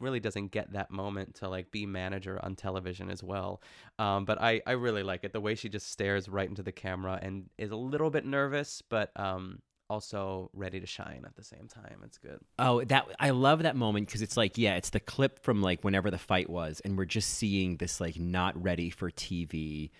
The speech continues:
Speaker 2: Alice. And
Speaker 1: <laughs> Yeah.
Speaker 2: my assumption was that if we found the actual V H S, that this is a spot on, um, impersonation. Like, I might, I would ima-, I imagine this being, like, a real moment that they recreated.
Speaker 1: Oh, yeah.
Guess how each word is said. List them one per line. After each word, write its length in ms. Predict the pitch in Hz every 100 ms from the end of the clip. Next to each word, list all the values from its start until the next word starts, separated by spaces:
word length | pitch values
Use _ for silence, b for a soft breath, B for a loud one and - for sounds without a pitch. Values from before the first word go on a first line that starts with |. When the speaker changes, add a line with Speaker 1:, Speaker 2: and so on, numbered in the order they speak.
| b b
Speaker 2:
Alice. 640 | 85 80 73 73 - - -
And 320 | 101 190 165 - -
Speaker 1:
<laughs> 160 | - -
Yeah. 100 | 139
Speaker 2:
my 160 | 127
assumption 640 | 127 - 135 120 - 110
was 100 | 92 92
that 100 | 90
if 120 | -
we 100 | 104
found 480 | - 107 98 98 104
the 80 |
actual 420 | 76 85 - 95 82
V 160 | 85
H 240 | 85 - 87
S, 280 | 87 104
that 180 | - 82
this 180 | 95 -
is 100 | 95
a 100 | 87
spot 680 | - - - 95 82 85 80
on, 520 | 76 69 69 69 - _ _ 95
um, 260 | 85 73
impersonation. 720 | 85 85 90 - 73 69 -
Like, 140 | 71 110
I 40 |
might, 200 | 117 117
I 120 | 127 131
would 120 | 127
ima-, 120 | 127
I 60 | 139
imagine 340 | 131 127 110
this 140 | 101 -
being, 160 | 98
like, 120 | 87 95
a 60 |
real 300 | 85 87 82
moment 380 | 80 76 76 -
that 100 | -
they 100 | 80
recreated. 560 | 76 71 - 64 58 50
Speaker 1:
Oh, 400 | 143 107 95 90
yeah. 440 | 90 92 107 98